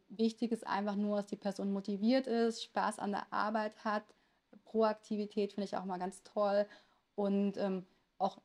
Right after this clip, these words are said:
neugierig über neue Tätigkeiten und über den Tellerrand hinauszuschauen. Denn, ähm, grad im M and A Private Equity hat man mit vielen Rechtsgebieten zu tun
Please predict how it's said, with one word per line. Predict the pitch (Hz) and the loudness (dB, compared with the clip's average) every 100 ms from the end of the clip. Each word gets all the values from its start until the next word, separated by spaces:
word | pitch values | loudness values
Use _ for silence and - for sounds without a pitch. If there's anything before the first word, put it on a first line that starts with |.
| - | -4
neugierig | 202 208 226 208 202 196 - | 2 4 2 0 0 -2 -2
über | 196 | -4
neue | 190 185 185 | 0 -2 -2
Tätigkeiten | 190 185 185 - 185 190 196 196 | -6 -8 -10 -4 0 0 -2 -4
und | 202 | -6
über | 190 | -4
den | 196 | -6
Tellerrand | 196 196 190 190 190 | -2 0 0 0 -2
hinauszuschauen. | 196 185 185 - 185 190 185 185 185 185 - _ _ _ - | -2 0 -2 -4 -4 0 0 0 -2 -4 -10 _ _ _ -4
Denn, | 196 196 196 | 0 2 0
ähm, | 202 196 196 | 2 0 0
grad | 190 185 - - | 0 0 -2 -6
im | 208 | -4
M | 190 196 | -2 -2
and | - | -2
A | 202 | -4
Private | - 196 185 | -2 -4 -2
Equity | - - 202 - 220 214 | -6 -6 -10 -2 0 0
hat | 202 - | -2 -2
man | 202 | -2
mit | 190 | -2
vielen | - 233 240 | 0 4 4
Rechtsgebieten | 208 233 - 240 254 254 254 | 4 -2 -2 -2 -2 -2 -2
zu | 247 | -4
tun | - 269 269 285 | -4 0 6 6